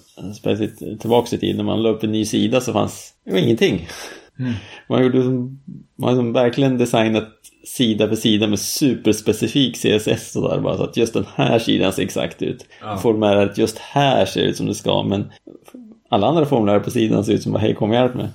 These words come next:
Speaker 2: Mm. Ja, been there, done that. Det är väl den, eh, den vad ska man säga, personliga biten som jag har gått igenom också. Men, eh, det har man ju tack och lov blivit bättre på.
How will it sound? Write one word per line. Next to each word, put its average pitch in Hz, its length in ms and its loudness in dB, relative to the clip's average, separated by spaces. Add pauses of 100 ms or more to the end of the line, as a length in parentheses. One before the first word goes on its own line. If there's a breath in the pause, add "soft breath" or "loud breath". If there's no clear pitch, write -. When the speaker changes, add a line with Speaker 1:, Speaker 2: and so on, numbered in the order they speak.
(140)
Speaker 2:
Mm. 98 220 -6 (640 loud breath)
Ja, 120 580 0
been 131 340 0
there, 131 160 4
done 123 320 2
that. 107 360 2
Det 117 100 4
är 113 80 2
väl 110 140 -2
den, 107 360 0
eh, 107 400 -2
den 117 520 0 (420)
vad - 200 -12
ska 117 100 -8
man 110 80 -4
säga, 113 120 2
personliga 139 460 4
biten 107 320 -2
som 107 140 -6
jag 135 100 0
har 110 100 2
gått 98 240 -6
igenom 104 300 -6
också. - 380 -10
Men, 101 320 -4
eh, 104 280 -4
det 113 60 -2
har 110 80 -2
man 107 120 -2
ju 104 100 -4
tack 110 180 -4
och 107 80 -6
lov 101 160 -2
blivit 101 320 -4
bättre 107 280 -6
på. - 220 -12